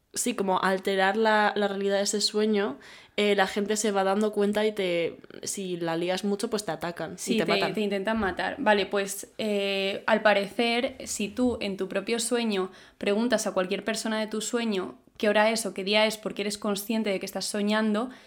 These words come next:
Speaker 2: el sueño se vuelve súper turbio. Entonces, era la noche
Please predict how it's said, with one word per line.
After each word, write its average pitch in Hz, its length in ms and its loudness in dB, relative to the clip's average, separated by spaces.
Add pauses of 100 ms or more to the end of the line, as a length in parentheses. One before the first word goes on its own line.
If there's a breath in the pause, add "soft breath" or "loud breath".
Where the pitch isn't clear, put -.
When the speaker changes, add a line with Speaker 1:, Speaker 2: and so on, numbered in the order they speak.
(360 loud breath)
Speaker 2:
el 226 120 2
sueño 220 260 0
se 233 100 0
vuelve 208 260 2
súper 208 420 -4
turbio. - 420 -6 (180)
Entonces, 214 360 0
era 233 220 4
la 226 200 6
noche 226 560 0